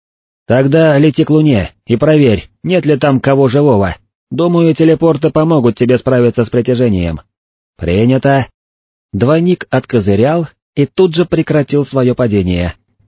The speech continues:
начав набирать высоту с помощью серии телепортов.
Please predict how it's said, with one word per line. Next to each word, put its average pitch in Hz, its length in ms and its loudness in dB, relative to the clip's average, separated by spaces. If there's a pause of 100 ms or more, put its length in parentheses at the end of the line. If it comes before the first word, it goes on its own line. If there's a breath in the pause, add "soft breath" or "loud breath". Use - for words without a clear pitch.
(100)
начав 127 440 0
набирать 127 440 2
высоту 120 440 0
с - 100 -6
помощью 139 480 0
серии 113 400 0
телепортов. 107 720 -4